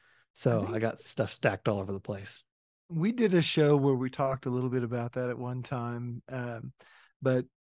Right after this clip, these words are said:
Speaker 2: you know, interestingly enough, and, you know, every time you mention something like that, Brian, I look over into my, my wood stash in the corner over here. I've got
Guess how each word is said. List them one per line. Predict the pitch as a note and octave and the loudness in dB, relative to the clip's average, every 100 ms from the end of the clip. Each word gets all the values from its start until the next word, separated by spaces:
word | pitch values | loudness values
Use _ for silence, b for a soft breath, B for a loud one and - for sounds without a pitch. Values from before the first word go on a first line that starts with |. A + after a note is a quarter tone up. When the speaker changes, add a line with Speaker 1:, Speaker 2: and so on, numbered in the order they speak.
| _ _ | _ _
Speaker 2:
you | C#3+ | 0
know, | B2+ | 0
interestingly | A#2+ C#3+ C#3 B2+ C#3 B2+ B2 | 0 0 0 0 -2 -2 -2
enough, | A#2+ B2+ B2 - | -4 -4 -6 -8
and, | B2+ A#2+ C3+ | -10 -10 -10
you | C#3+ | -10
know, | A#2 - | -10 -6
every | C3 B2+ | -2 -2
time | C3 B2 | 0 0
you | A#2+ | 0
mention | A#2+ A#2+ B2 C3 | 2 0 0 -4
something | A#2 A#2+ A2+ | -2 -6 -4
like | A#2+ A#2 A2+ | -6 -8 -8
that, | B2 A#2+ | -8 -6
Brian, | C3+ B2 A#2+ A#2+ | -6 -4 -6 -8
I | A2+ | -8
look | A#2+ B2 | -8 -6
over | C3 A#2+ B2+ | -6 -6 -6
into | B2 A#2+ | -8 -8
my, | A#2+ A#2+ A#2 b b b | -10 -10 -12 b b b
my | - B2+ | -2 0
wood | B2 C#3+ C#3 | 2 4 4
stash | C3 - C3 B2+ - | 0 0 0 0 -2
in | D3 | -2
the | B2+ | -4
corner | - C#3+ C#3 C#3 C3 | -2 0 2 2 2
over | C3 B2+ B2 | 2 0 -2
here. | C3 B2+ B2+ | 0 2 2
I've | B2 A#2 | 0 0
got | D3 C3 C3 | 2 4 2